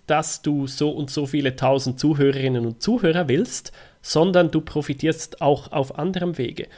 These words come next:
Mir sagen ab und zu Menschen, die einen Podcast starten, „Weißt du,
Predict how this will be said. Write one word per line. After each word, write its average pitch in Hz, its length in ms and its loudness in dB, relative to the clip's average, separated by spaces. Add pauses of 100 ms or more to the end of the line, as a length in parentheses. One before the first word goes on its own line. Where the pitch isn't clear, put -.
(560)
Mir 165 300 2
sagen 156 400 4
ab 170 280 0
und 190 140 0
zu 180 440 0
Menschen, 160 520 0
die - 100 -4
einen 139 240 0
Podcast 160 520 -2
starten, 139 400 0
„Weißt 147 280 4
du, 202 100 2